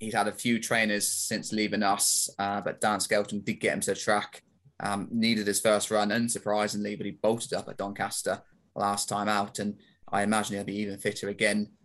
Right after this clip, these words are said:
on the third run. Uh, he's got a serious engine. He's a very, very talented individual. His jumping's been quite good, been quite impressive how he's jumped. Um, and he is a very, very good racehorse. He's still only eight years old. And if there's a bit of rain around, it certainly wouldn't do any harm. So he might just be a lot quicker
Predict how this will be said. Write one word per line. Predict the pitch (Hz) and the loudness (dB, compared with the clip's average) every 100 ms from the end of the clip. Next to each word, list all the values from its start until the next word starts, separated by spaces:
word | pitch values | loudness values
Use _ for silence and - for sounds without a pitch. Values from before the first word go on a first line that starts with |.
| _ - | _ -4
on | 101 | -4
the | |
third | 101 107 104 98 | 2 4 4 4
run. | 101 101 101 - _ | 4 4 2 -2 _
Uh, | - 107 | -10 -8
he's | 107 117 110 | -6 -2 0
got | 117 101 | 2 0
a | |
serious | - 110 104 104 101 | 0 2 2 0 -2
engine. | 104 101 | -4 -4
He's | 104 101 | -6 -6
a | |
very, | 104 104 104 | -2 -2 -2
very | 98 101 104 | -2 -2 -2
talented | 107 107 104 98 | -4 -6 -6 -6
individual. | 104 104 - 104 | -4 -4 -2 -2
His | 104 | -2
jumping's | 107 104 107 - | -2 0 -2 -2
been | 107 | -4
quite | - 110 - | 0 0 0
good, | 110 104 - - _ - | 2 2 0 -10 _ -10
been | 101 | -8
quite | - 98 | -2 -2
impressive | - - 104 - | 0 -2 -2 -2
how | 113 101 | -2 -2
he's | 104 | -2
jumped. | - 104 98 - - _ - - - | 0 0 0 -4 -6 _ -20 -10 -4
Um, | 101 98 98 98 - _ - | 0 0 -2 -6 -12 _ -6
and | 104 104 101 | -2 -2 -4
he | - 104 104 | -8 -4 -2
is | 98 | -2
a | 101 | 0
very, | 101 101 | 0 2
very | 101 101 | 0 0
good | 104 | 0
racehorse. | 101 101 - 101 101 | 0 0 0 -2 -2
He's | 104 | -2
still | - 107 | 2 2
only | 107 104 | 2 0
eight | 104 | 0
years | 82 101 101 | 0 0 2
old. | 104 104 - - - _ - - - | 0 0 -4 -14 -20 _ -20 -12 -6
And | 101 101 - | -4 -4 -4
if | 107 | -4
there's | 104 | -2
a | 104 | 0
bit | 110 | 2
of | 104 | 4
rain | 107 104 | 4 2
around, | 104 104 104 | 2 0 0
it | - | -2
certainly | 76 104 | -2 -4
wouldn't | 95 | -2
do | 104 | -2
any | 104 104 | -2 -2
harm. | 107 101 101 | -2 -2 -2
So | 101 | -2
he | 104 | 0
might | 107 - | 0 -2
just | - | -4
be | |
a | 95 | 0
lot | 107 110 - | 2 2 0
quicker | - 107 - 92 | -4 -4 -2 -4